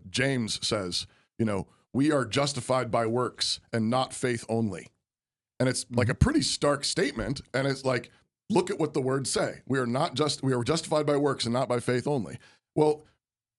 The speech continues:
Speaker 1: as good Protestants, we don't say, "Well, I guess we have to become Roman Catholics now because
Speaker 2: <laughs>
Speaker 1: look at what he said."
Speaker 2: Right.
Speaker 1: Um, what we do is we take that, that, that statement and we say, "Well, what is it, what is meant by it in James' context?" And then,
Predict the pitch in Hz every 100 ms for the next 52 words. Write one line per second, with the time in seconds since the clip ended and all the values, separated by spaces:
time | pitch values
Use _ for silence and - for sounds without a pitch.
0 | 147 143 - - 147 - 196 269 - 127
1 | 147 139 143 156 147 143 139 120 135 117
2 | 127 117 127 110 110 120 117 104 104 190
3 | - 131 - 110 127 127 139 117 135 -
4 | 131 139 127 123 117 233 196 120 95 85
5 | 78 _ 143 143 131 - - 160 139 127
6 | 196 170 135 120 170 165 135 - _ -
7 | 123 _ _ - 120 - - 226 147 123
8 | 131 147 143 120 113 165 - 139 139 117
9 | - 135 156 107 120 151 165 135 131 127
10 | 147 104 92 123 151 180 - 160 160 190
11 | 226 - - 127 135 135 131